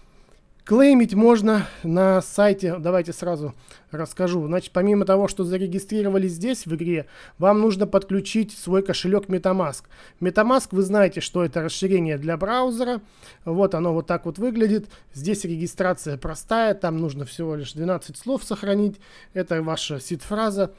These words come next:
но это отдельная тема. В общем, ре-, делайте себе MetaMask, первая ссылка в Гугле по слову MetaMask. И, значит, когда вы зарегистрировались в MetaMask, переходите на сайт,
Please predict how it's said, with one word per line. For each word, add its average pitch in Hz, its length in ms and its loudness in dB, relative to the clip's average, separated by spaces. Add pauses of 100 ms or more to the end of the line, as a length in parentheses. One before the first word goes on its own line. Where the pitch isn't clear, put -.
(260)
но 208 180 2
это 196 200 2
отдельная 160 460 0
тема. 233 320 0
В 170 80 0
общем, 180 300 -2
ре-, 156 240 -6
делайте 180 420 -2
себе 160 220 -6
MetaMask, 190 560 -2
первая 156 320 -4
ссылка 143 320 -8
в 139 80 -10
Гугле 190 340 -2 (460)
по 165 340 -2
слову 175 400 -4
MetaMask. 170 560 -4 (680)
И, 196 380 -2
значит, 170 540 -2 (440)
когда 185 260 4
вы 185 100 4
зарегистрировались 175 760 -4
в 151 60 -8
MetaMask, 208 500 -2
переходите 175 480 0
на 165 160 -2
сайт, 156 360 -2